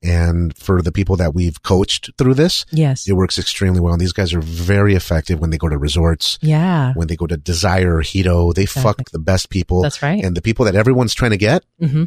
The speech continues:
Speaker 1: our listeners get them
Speaker 2: Yes. <laughs>
Speaker 1: because our listeners are slick.
Speaker 2: That's right.
Speaker 1: And there's tact, there's strategy, there's confidence, but there's no arrogance.
Speaker 2: Exactly.
Speaker 1: And
Speaker 2: Yeah.
Speaker 1: there's a sexy vibe about them.
Speaker 2: I agree.
Speaker 1: Right?
Speaker 2: Yeah.
Speaker 1: Yeah, yeah, yeah. So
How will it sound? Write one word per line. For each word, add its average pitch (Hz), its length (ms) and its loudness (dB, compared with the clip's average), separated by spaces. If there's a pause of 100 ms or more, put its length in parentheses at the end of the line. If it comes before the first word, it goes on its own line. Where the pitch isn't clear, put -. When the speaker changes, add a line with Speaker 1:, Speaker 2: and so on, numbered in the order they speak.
Speaker 1:
our 135 100 4
listeners 120 440 0
get - 200 -2
them 95 240 0 (100)
Speaker 2:
Yes. 165 360 0
<laughs> 202 260 2 (140)
Speaker 1:
because 113 340 2
our 107 100 2
listeners 104 420 0
are 80 60 -2
slick. - 600 -8
Speaker 2:
That's 170 220 -2
right. 131 160 -4
Speaker 1:
And 90 160 0
there's 85 200 0
tact, 131 380 -2 (100)
there's 90 180 0
strategy, 95 640 0 (400)
there's 85 160 0
confidence, 170 540 0 (140)
but - 120 -10
there's 90 280 2 (260)
no 92 220 4
arrogance. - 760 -4
Speaker 2:
Exactly. 147 600 -4
Speaker 1:
And - 60 2
Speaker 2:
Yeah. - 20 2
Speaker 1:
there's 98 180 2
a 92 160 0 (100)
sexy - 440 -4
vibe 104 520 0 (380)
about 80 340 0
them. 65 320 -6 (380)
Speaker 2:
I 165 120 -2
agree. 151 240 0
Speaker 1:
Right? 95 300 2
Speaker 2:
Yeah. 135 260 -2 (140)
Speaker 1:
Yeah, 87 160 0
yeah, 64 140 -8
yeah. 62 160 -10
So 104 320 0